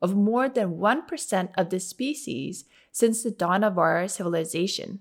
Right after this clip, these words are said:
Now, that might not sound like much, but if you think in a mathematical sense for a moment, one percent at an exponential development rate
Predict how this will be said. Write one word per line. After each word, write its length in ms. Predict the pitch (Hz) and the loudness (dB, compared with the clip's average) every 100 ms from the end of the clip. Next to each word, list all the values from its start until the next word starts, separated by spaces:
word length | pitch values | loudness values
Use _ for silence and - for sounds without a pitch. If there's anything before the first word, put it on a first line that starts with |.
| _ _ - _ _ _ | _ _ -20 _ _ _
Now, 520 | 180 185 170 156 196 | 2 6 6 4 0
that 220 | - 285 240 | 6 6 6
might 220 | 285 240 | 4 6
not 320 | 247 254 - | 4 4 2
sound 340 | - 196 196 | 0 2 4
like 220 | 202 196 196 | 2 0 0
much, 420 | 160 165 214 - _ _ _ - | -2 -2 -4 -12 _ _ _ 6
but 220 | 196 196 | 6 8
if 200 | 240 240 | 2 2
you 220 | 277 285 - - | 0 -2 -4 -2
think 380 | 311 349 - - | 0 -2 -6 -4
in 140 | 247 | 0
a 60 | 233 | 2
mathematical 840 | 190 180 190 220 285 185 - 143 | 2 0 2 4 4 2 -2 -6
sense 340 | - 175 170 180 | 0 0 0 -2
for 220 | 175 156 | -2 0
a 100 | 151 | 2
moment, 500 | 170 165 151 - - _ _ | 2 0 0 -2 -6 _ _
one 360 | 170 208 285 339 | 4 8 8 4
percent 560 | 330 285 - 175 180 180 | -4 -4 0 0 0 0
at 120 | 165 | 2
an 180 | 151 160 | 4 2
exponential 800 | 175 - - 180 208 285 - 294 | -2 -6 -6 0 2 2 0 0
development 720 | 180 170 156 156 151 147 - | 0 4 6 6 2 -6 -4
rate 400 | - 147 - - | 0 0 0 -6